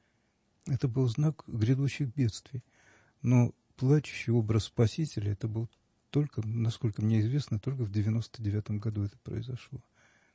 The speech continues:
Что-то должно было случиться. И вот мы видим, как бывшие христианские страны бомбили православную Сербию, чтобы отдать сербскую святую землю, Косово и Метохии, святыни, отдать, э,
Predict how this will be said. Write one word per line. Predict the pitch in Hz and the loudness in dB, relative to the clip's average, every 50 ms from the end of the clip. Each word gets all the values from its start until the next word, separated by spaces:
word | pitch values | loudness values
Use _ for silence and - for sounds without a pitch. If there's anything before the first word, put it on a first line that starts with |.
| _ _ _ _ _ _ _ _ _ _ - _ _ 175 143 | _ _ _ _ _ _ _ _ _ _ -20 _ _ -10 -10
Что-то | - - - - 156 160 - - 127 | -10 -10 -4 0 0 0 2 2 2
должно | 123 131 127 113 113 127 117 | 2 2 2 2 2 0 0
было | 110 113 117 117 | 0 0 -2 -2
случиться. | - - - 117 107 - - - 101 - - - | -4 -4 -2 -2 -2 -2 -4 -8 -8 -8 -4 -2
И | 113 | 0
вот | 110 120 127 110 - | 2 2 2 0 2
мы | 120 117 113 | 2 2 2
видим, | 117 151 156 156 156 139 | 2 2 0 0 -2 -2
как | - - 123 101 | 0 0 0 0
бывшие | 95 107 117 143 135 104 - - - 107 90 | 0 0 2 2 2 2 0 -2 -2 -2 -2
христианские | - - 120 - - - 120 107 98 92 - - 107 101 | -2 -2 -4 -4 -2 0 0 0 0 0 -2 -4 -6 -6
страны | - - - 139 156 170 165 135 107 98 _ _ _ _ _ _ _ _ _ _ _ _ _ | -6 -6 -2 0 0 2 2 0 -2 -4 _ _ _ _ _ _ _ _ _ _ _ _ _
бомбили | - 113 117 123 127 120 131 127 110 | 2 6 6 6 6 6 2 4 2
православную | 98 - - 117 107 110 120 - - 139 117 98 101 101 104 101 | 2 2 2 0 2 2 2 0 0 0 0 2 2 2 2 0
Сербию, | - - 170 180 - - _ 135 113 101 _ _ | 0 0 0 0 -2 -2 _ -10 -10 -10 _ _
чтобы | - - - 120 113 117 127 | -16 -8 -4 -2 2 2 2
отдать | 127 135 139 127 101 - - - - _ _ _ _ _ _ | 2 4 4 4 4 2 0 -8 -20 _ _ _ _ _ _
сербскую | - - - 147 147 131 107 - - - - 107 98 | -18 -6 0 2 2 2 2 0 -8 -4 0 0 0
святую | - - - 127 - - 131 110 101 | 0 0 -2 -2 0 2 2 4 4
землю, | 95 98 123 165 190 180 127 95 98 92 | 4 2 2 2 4 4 2 2 0 -2
Косово | - - - 135 113 - - - 110 95 95 101 - _ | -2 0 2 4 4 2 0 -2 -2 -2 -2 -4 -6 _
и | - 110 | -2 0
Метохии, | 107 117 123 - - 135 117 101 - - - 117 101 - _ _ _ _ _ _ | 0 0 0 -2 -2 -2 -2 -2 -4 -6 -12 -14 -14 -14 _ _ _ _ _ _
святыни, | - - - 123 120 117 - - 123 104 98 95 104 - _ _ - - - - - _ _ | -12 -6 -2 0 0 0 2 0 0 0 0 0 -4 -6 _ _ -20 -20 -20 -20 -20 _ _
отдать, | - 117 110 110 120 143 165 160 - - - - 160 | 0 2 2 2 4 4 2 2 2 -4 -16 -14 -8
э, | - 127 117 113 | -2 0 2 2